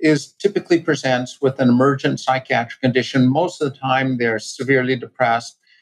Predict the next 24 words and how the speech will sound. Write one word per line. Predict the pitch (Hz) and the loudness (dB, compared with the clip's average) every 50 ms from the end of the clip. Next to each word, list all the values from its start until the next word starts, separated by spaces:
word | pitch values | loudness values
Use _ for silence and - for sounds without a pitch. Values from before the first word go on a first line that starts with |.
| _ _ _ - | _ _ _ 0
they're | 135 127 120 | 0 0 0
suicidal | - - - 156 143 135 - - 135 123 120 120 123 | -2 -2 0 0 0 0 0 -2 -2 0 0 0 -2
or | 120 117 117 | -2 -2 0
homicidal. | 123 135 131 131 123 - - 143 127 117 117 117 117 120 120 - _ _ _ _ _ _ | 0 0 0 0 -2 -2 -2 -2 0 0 0 -2 -2 -2 -4 -6 _ _ _ _ _ _
Sometimes | - - 165 175 156 160 160 156 151 143 135 | -6 -4 -4 -2 -2 -2 0 0 0 0 0
they | - 131 120 | -2 -2 -2
have | 113 127 123 123 127 | 0 0 -2 -2 0
an | 123 117 | -2 -4
acute, | 113 - - 151 139 131 120 - _ _ _ _ - | -4 -4 0 2 2 2 0 -4 _ _ _ _ -4
um, | 131 120 113 113 120 123 131 120 - - _ | -2 0 0 2 2 0 -2 -2 -6 -12 _
psychotic | - - 143 139 - - 131 127 127 123 117 - - | -6 -4 -4 -4 -2 0 -2 0 -2 -2 -8 -12 -8
break, | 127 127 127 123 123 120 - _ _ _ _ _ _ _ _ _ _ - | -4 0 0 0 0 -4 -8 _ _ _ _ _ _ _ _ _ _ -2
and | 135 131 127 127 | 0 0 0 2
they're | 127 127 123 | 2 0 0
just | 123 131 131 - - | -2 -6 -12 -10 0
gravely | - 139 135 127 113 131 120 | 2 2 2 2 0 -4 -6
disabled. | 104 - - - 131 120 117 107 95 92 - - - _ _ _ _ _ _ _ _ _ _ _ _ _ _ - | -6 -10 -10 -4 0 0 0 2 2 0 -2 -2 -4 _ _ _ _ _ _ _ _ _ _ _ _ _ _ 0
The | 139 151 156 151 - - | 2 2 2 2 0 0
emergency | 147 151 170 196 214 208 202 190 165 - - 147 | 0 2 2 2 2 2 0 -4 -6 -4 -6 -8
department | 123 - - 131 123 117 117 120 117 113 117 - - | -8 -6 -2 -2 -2 0 0 0 -2 -2 -4 -8 -4
is | - 123 - - | -4 -4 -2 0
not | 143 135 139 135 135 - - | 0 2 2 2 0 -2 -4
equipped | - 127 117 - - - 147 113 104 - - _ _ _ _ _ _ _ _ _ _ _ _ _ - | -8 -10 -10 -10 -2 0 0 0 0 -4 -10 _ _ _ _ _ _ _ _ _ _ _ _ _ -10
to | - - 151 143 135 131 127 127 123 - - | -2 2 2 4 4 4 4 2 0 0 -4